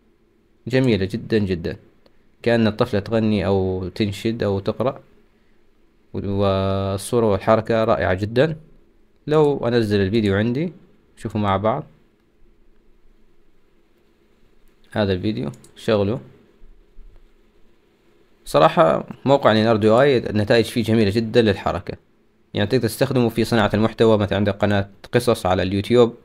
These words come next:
تقدر تستخدم هذا الموقع ببساطة وتحرك فيه أي صور، بدل ما تنزل صور وتحاول تخليها يعني بالصور ثابتة، تقدر تخليها متحركة فتعطي المشاهد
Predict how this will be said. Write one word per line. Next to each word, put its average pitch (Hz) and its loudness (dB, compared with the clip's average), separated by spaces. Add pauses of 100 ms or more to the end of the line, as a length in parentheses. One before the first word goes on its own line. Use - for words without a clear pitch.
(840)
تقدر 180 4
تستخدم 131 0
هذا 131 4
الموقع 127 2
ببساطة 113 2
وتحرك 104 -2
فيه - -2
أي 104 -2
صور، 110 0
بدل 101 -2
ما 101 2
تنزل 104 0
صور 110 0
وتحاول 98 -4
تخليها 110 0
يعني 95 0
بالصور 104 0
ثابتة، 120 2
تقدر 127 2
تخليها 120 -2 (460)
متحركة 117 0
فتعطي 107 4
المشاهد 101 0